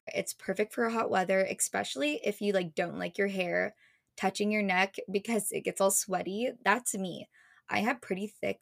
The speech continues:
long hair, so I just like my hair up all the time, and ponytails just hurt my head sometimes and give me a headache, so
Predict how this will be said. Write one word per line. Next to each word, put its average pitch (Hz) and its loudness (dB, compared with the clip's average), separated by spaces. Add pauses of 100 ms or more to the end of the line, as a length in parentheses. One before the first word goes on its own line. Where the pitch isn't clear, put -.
long 180 -6
hair, 185 -4
so 185 0
I 185 -4
just 247 -8
like 202 -2
my 208 -2
hair 202 0
up 180 -4
all 180 -6
the 240 -2
time, 190 -2 (100)
and 190 -2 (540)
ponytails 294 -2
just 302 -6
hurt 240 -8
my 262 -2
head 247 -4
sometimes 185 -4
and 185 -8
give 190 -4
me 196 -2
a 208 0
headache, 196 -2
so 185 -2